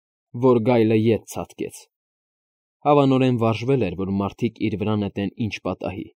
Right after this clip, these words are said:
Գայլը գրմռաց, սպիտակ ժանիքները բաց անելով մինչև լնդերը,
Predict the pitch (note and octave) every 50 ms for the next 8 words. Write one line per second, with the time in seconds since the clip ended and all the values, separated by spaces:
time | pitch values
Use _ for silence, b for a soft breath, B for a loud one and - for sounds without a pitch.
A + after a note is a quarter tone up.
0 | _ _ _ _ _ _ _ _ _ _ _ _ _ _ _ _ _ _ _ _
1 | - G#2 G#2+ A#2 A2+ G#2+ G#2 G2+ G2+ G2 F2 G#2 G2 F#2+ G2 G2+ F#2+ E2+ E2+ E2+
2 | - - - - _ _ _ _ _ _ _ _ _ _ _ _ _ _ - -
3 | - - A#2 A2 - - A#2+ A#2 G#2+ G#2+ F#2+ G#2+ G#2 G2+ G2+ G2 - - A#2 A2
4 | G#2 G#2 F2+ E2+ - G#2+ G#2+ G#2+ - - - G#2 G2 G2 F#2+ F#2+ G2 F2+ F#2 F#2+
5 | G2 G2 F#2+ - - G#2+ F#2 E2+ F2 F#2 F#2+ F#2 F#2+ F2+ E2+ - - - -